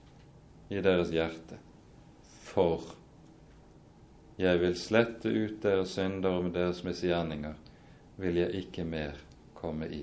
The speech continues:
hu." Og da skjønner vi at sannelig har Rosenius truffet spikeren på hodet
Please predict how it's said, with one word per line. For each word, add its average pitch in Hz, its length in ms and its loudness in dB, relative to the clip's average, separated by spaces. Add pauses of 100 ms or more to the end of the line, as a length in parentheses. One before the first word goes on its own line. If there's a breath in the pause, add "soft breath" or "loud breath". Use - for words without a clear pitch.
hu." - 80 -12 (2750 loud breath)
Og 92 80 -4
da 120 160 12
skjønner 117 400 6
vi 95 140 8 (1120 loud breath)
at 90 100 -2
sannelig 113 600 6 (320)
har 101 260 6
Rosenius 92 920 2
truffet 104 480 2
spikeren 85 680 -2
på 87 140 -6
hodet 113 400 0